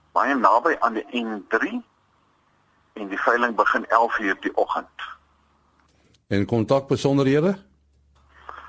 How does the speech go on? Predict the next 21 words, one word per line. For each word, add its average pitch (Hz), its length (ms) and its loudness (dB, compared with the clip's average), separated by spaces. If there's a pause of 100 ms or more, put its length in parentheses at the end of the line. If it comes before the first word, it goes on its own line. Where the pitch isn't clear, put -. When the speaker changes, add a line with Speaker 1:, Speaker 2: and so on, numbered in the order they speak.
(380)
Speaker 1:
En, 90 200 -14
eh, 92 320 2
kontakbesonderhede, 175 1300 4
eh, 107 360 0 (460)
mense 117 320 -4
wat 131 140 4
belangstel 127 540 4
kan, 117 360 2 (720)
eh, 90 160 -2
die 104 100 -6
volgende 135 420 4
nommer 120 320 4
skakel. 110 560 4
Die, 92 180 0
die - 100 -8
eerste 120 280 0
een 113 80 2
is 107 140 0
vir - 180 0
Mike 95 380 0
Leslie, 110 480 -2